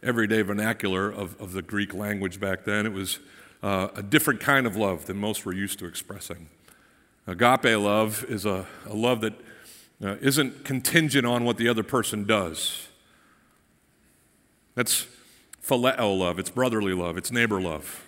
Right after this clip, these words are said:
You love me, I love you, we're good. But agape love says, "I'm gonna love you regardless." That's the kind of love that God loves us with. Anybody grateful that God loves us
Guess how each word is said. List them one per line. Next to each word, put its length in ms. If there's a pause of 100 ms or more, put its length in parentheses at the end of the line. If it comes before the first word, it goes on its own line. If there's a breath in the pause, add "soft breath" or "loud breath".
(680 soft breath)
You 160
love 160
me, 200
I 100
love 220
you, 200
we're 120
good. 300 (1200 soft breath)
But 80
agape 500
love 220
says, 460 (360 loud breath)
"I'm 100
gonna 140
love 240
you 160
regardless." 800
That's 160
the 80
kind 180
of 60
love 180
that 100
God 300
loves 240
us 180
with. 220
Anybody 300
grateful 460
that 100
God 240
loves 260
us 280